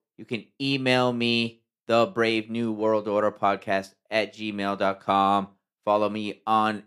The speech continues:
X at Brave N W O Podcast. I would really love to hear from all of you if you're enjoying the podcast, if you're enjoying the Colburn Bible. So reach out. You could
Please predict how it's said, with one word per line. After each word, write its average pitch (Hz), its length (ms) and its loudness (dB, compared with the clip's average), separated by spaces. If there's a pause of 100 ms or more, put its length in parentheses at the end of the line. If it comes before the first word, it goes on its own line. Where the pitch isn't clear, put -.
(140)
X - 580 -4 (520)
at 117 340 2
Brave 113 340 0 (120)
N 117 220 -2
W 113 360 0
O 110 200 2
Podcast. 98 1080 0 (1080)
I - 80 -12
would 92 200 -6
really 117 280 4
love 123 240 4
to 110 120 -2
hear 120 180 2
from 117 200 -4 (100)
all 123 180 8
of 117 140 0
you 120 220 2
if 113 140 -2
you're 98 140 0
enjoying 107 480 0
the 101 80 -8
podcast, 101 880 4
if 85 120 -18
you're 90 120 -8
enjoying 104 400 -2
the 90 80 -8
Colburn 95 480 0
Bible. 98 720 2 (480)
So 98 220 0
reach 143 380 0
out. 123 340 6 (360)
You 104 80 -20
could 117 160 -2